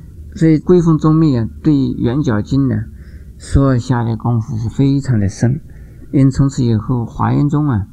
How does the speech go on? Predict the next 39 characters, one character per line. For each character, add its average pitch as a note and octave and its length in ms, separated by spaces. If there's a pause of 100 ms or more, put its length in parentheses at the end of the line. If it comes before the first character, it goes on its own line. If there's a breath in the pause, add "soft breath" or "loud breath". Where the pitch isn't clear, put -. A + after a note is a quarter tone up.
(120)
特 B2+ 160
别 B2+ 100
重 A#2 220
视 G#2 180 (520)
圆 A2 180
觉 G#2 160
经 A2 240
呢。 G2+ 60 (1200 loud breath)
直 C#3 160
到 C#3+ 120
现 C#3 200
在 B2+ 100
为 A#2+ 160
止， A#2 260
没 D#3+ 200
有 D3+ 80
一 C#3+ 100
个 B2+ 100
人 A2+ 300
能 B2 180
够 A#2 220
说 A#2 300 (600 loud breath)
他 - 200
超 F#3+ 320
过 D3 240
圆 A2+ 260
觉 A#2+ 140
经 C3 160
大 B2+ 100
疏 B2+ 160
钞 - 180
的 C#3+ 120
这 - 120
个 G#2+ 160 (300 loud breath)
著 B2+ 160
作， - 320
没 B2+ 100
有 G2+ 140
过。 B2+ 180